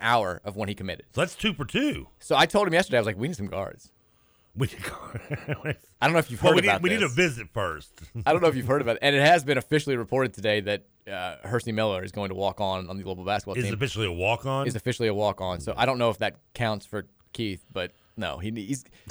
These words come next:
Speaker 1: when he comes on the show, we need to, we, we gotta spread the magic. We need to have more of a basketball discussion to get some, some basketball mojo going.
Speaker 2: Well, we're just using Hersey. We're just to get, we're just using the, what, what, what's the middle ball kid's name? <laughs> LaMelo.
Speaker 1: LiAngelo?
Speaker 2: LiAngelo. We're just using LiAngelo to get LaMelo.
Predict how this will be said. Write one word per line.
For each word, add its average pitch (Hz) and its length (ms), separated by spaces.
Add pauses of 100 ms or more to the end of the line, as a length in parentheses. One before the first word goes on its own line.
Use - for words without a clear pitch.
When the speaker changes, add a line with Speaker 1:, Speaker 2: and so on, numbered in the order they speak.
(140)
Speaker 1:
when 143 100
he 151 60
comes 190 160
on 160 80
the 139 40
show, 135 220
we 117 80
need 123 180
to, 110 220 (180)
we, 135 140
we 143 140
gotta 147 160
spread 131 200
the 107 60
magic. 92 340
We 120 100
need 123 60
to 120 40
have 120 120
more 117 140
of 104 80
a 98 40
basketball 101 360
discussion 90 440
to 101 60
get 95 160
some, 92 400
some 104 160
basketball 87 560
mojo 85 380
going. 95 320 (140)
Speaker 2:
Well, 123 160
we're 123 100
just 80 180
using 73 180
Hersey. 80 500
We're 87 100
just - 160
to 80 80
get, 73 220 (180)
we're 92 80
just 87 160
using 85 340 (140)
the, 80 160
what, 82 240
what, 92 220
what's 110 220
the 95 100
middle 85 300
ball 76 520
kid's 80 220
name? 82 380
<laughs> - 60
LaMelo. 80 600 (100)
Speaker 1:
LiAngelo? 107 540 (120)
Speaker 2:
LiAngelo. 101 380
We're 117 80
just - 120
using 104 220
LiAngelo 92 380
to 87 60
get 78 160
LaMelo. 78 540